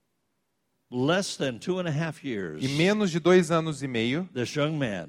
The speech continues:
Speaker 2: esse jovem rapaz,
Speaker 1: I think he was twenty-eight when I turned the church over to him.
Speaker 2: ele tinha vinte e oito anos quando eu deixei a igreja pra ele.
Speaker 1: We had twelve hundred people when I left.
Speaker 2: Tinham duzentos, mil e duzentas pessoas quando nós fomos embora.
Speaker 1: Within the next few years,
Speaker 2: Nos próximos anos,
Speaker 1: there were ten thousand people.
Speaker 2: havia dez mil pessoas.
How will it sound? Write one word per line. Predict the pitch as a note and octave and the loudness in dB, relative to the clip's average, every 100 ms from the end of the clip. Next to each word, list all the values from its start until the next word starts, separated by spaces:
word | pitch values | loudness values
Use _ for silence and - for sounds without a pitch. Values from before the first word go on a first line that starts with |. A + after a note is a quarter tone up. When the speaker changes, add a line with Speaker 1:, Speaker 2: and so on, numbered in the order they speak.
| F2 | -2
Speaker 2:
esse | A2 D3+ D3 - | 6 6 6 0
jovem | B2 C3 C3 B2+ | 4 8 8 6
rapaz, | B2 A#2 A2+ F2+ C3 | -2 0 0 0 0
Speaker 1:
I | D3+ | -2
think | A#2+ | -2
he | |
was | C3 - | -2 -2
twenty-eight | D3 C3 B2+ C3 C#3 A#2+ | -2 -2 -2 -6 -8 -8
when | B2+ B2 | -6 -6
I | |
turned | A2+ C3+ B2+ | -6 -4 -4
the | - | -4
church | C3+ A#2 | -4 -2
over | B2+ A#2 | -2 -2
to | A#2 | -4
him. | B2+ | -2
Speaker 2:
ele | B2 C3+ | 0 -2
tinha | - D3 C3+ | -2 -2 -2
vinte | E3 G3 - | -2 -4 0
e | |
oito | E3 D#3 D3 | 2 2 0
anos | C#3+ C#3 | 0 -2
quando | - C3+ | -6 -4
eu | B2+ | 0
deixei | B2+ - | 0 2
a | B2 | 2
igreja | A#2+ A#2 A#2+ | 2 0 -2
pra | A2 | 0
ele. | G#2+ B2 C#3+ | 2 0 0
Speaker 1:
We | C3+ | 0
had | B2+ B2 | 0 -2
twelve | C#3 C#3+ | 0 2
hundred | C#3 E3+ D#3 | 2 0 0
people | C#3+ G2+ A2 | -2 0 -2
when | A2 | -2
I | G#2 | -2
left. | F2+ G#2 - | -2 -4 -6
Speaker 2:
Tinham | - - D3 D3 | -10 -4 0 0
duzentos, | C#3 C#3 A#2+ D#3+ G#3 - | -2 -4 0 2 2 0
mil | D3 G#3 | 2 4
e | |
duzentas | G#3 F3+ D#3+ D#3+ E3 | 4 2 4 2 0
pessoas | - C#3 - D3+ D3 | -2 -2 0 2 2
quando | - D3+ | 0 -4
nós | D3+ C#3 C3+ | -2 -2 -4
fomos | - C#3 B2+ | -4 -6 -6
embora. | C#3+ A2 G2+ | -2 0 2
Speaker 1:
Within | A#2+ B2+ | 2 2
the | B2 | 2
next | C#3+ D3+ - | 0 -2 -2
few | F3 | 0
years, | D#3 C#3+ A2 A#2 C#3 C3 - - | 2 0 0 0 -2 -4 -6 -4
Speaker 2:
Nos | G#2+ | 0
próximos | - A#2 C3 C#3+ B2 | 8 8 8 4 2
anos, | B2 G#2 F2 - | 4 4 2 -4
Speaker 1:
there | B2 B2 | -2 0
were | A#2+ | 0
ten | - C#3+ B2 | -2 -4 -2
thousand | - E3 D3 F#2+ F#2 | 0 2 2 0 -4
people. | - - - | -6 -4 0
Speaker 2:
havia | A2 A#2 | 4 6
dez | A#2 A#2+ A#2+ | 8 8 6
mil | C3 F3+ | 6 4
pessoas. | F#3 G#2 - A2 D#2+ - - - | 6 2 0 0 -2 -2 -10 -14